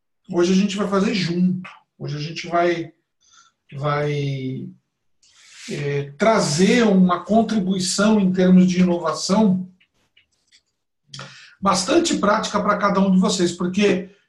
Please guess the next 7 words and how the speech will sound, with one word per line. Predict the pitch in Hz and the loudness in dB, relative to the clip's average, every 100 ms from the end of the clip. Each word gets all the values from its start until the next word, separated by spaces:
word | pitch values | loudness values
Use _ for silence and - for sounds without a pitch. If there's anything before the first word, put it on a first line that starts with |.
| _ | _
geralmente | - 175 262 269 220 214 - | 0 4 6 4 2 -2 -4
quando | 196 190 | -4 -2
as | 180 | -2
pessoas | 185 175 180 - | -6 -6 -8 -4
falam | 175 170 - | -2 -2 -6
sobre | - 170 165 165 | -8 -8 -8 -10
inovação, | 165 156 147 139 - 220 233 185 - | -10 -10 -10 -8 -4 0 0 -2 -10